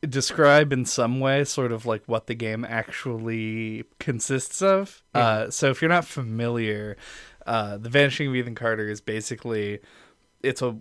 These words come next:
Speaker 1: a walking sim game. Your only, uh, like, verbs are, like, an interact button that you use to, to, like, do various, like, very minor tasks.
Speaker 2: Inspect.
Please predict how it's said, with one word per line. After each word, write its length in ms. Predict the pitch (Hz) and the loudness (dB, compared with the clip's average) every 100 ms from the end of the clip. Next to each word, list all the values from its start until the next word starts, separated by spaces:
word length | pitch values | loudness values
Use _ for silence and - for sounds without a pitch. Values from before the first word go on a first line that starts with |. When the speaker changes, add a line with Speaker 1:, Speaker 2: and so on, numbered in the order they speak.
| - | -4
Speaker 1:
a 80 | |
walking 400 | 123 143 175 180 165 | 2 4 4 2 -2
sim 260 | 180 160 | -2 0
game. 300 | 143 135 135 | 0 0 0
Your 180 | 123 - | -2 -2
only, 600 | 131 131 131 127 123 117 _ _ | -2 0 0 0 -2 -6 _ _
uh, 400 | 120 113 107 104 - - | 0 0 0 -6 -10 -12
like, 380 | 143 127 104 - _ _ - | -4 -2 -2 -6 _ _ -12
verbs 840 | 120 131 123 127 139 135 - - _ - | -4 2 2 2 -2 -4 -6 -10 _ -2
are, 520 | 113 110 113 113 110 | 0 2 0 -2 -4
like, 240 | 131 117 127 | -4 -4 -2
an 60 | |
interact 580 | 117 127 127 120 117 - | -2 0 2 2 0 -2
button 380 | 117 110 113 113 | -2 -2 -2 -4
that 120 | 113 | -4
you 140 | 110 110 | -6 -8
use 320 | 107 110 - | -8 -8 -8
to, 340 | - 113 104 - | -4 -2 -2 -6
to, 340 | - 113 104 101 - - _ - | -8 -6 -6 -8 -14 -20 _ -14
like, 180 | 139 104 - _ - 131 | -12 -12 -14 _ -16 -8
do 300 | 127 123 120 | -2 0 0
various, 640 | 107 120 117 113 110 104 - | -2 0 0 -2 -4 -6 -4
like, 200 | 117 113 | -4 -4
very 360 | 110 110 110 | -6 -4 -6
minor 720 | 107 110 113 113 110 110 110 | -8 -10 -8 -6 -4 -6 -8
tasks. 600 | 107 - 98 101 - - - | -10 -8 -8 -8 -10 -12 -10
Speaker 2:
Inspect. 840 | 135 117 - 113 113 - - | -10 -10 -12 -12 -14 -18 -20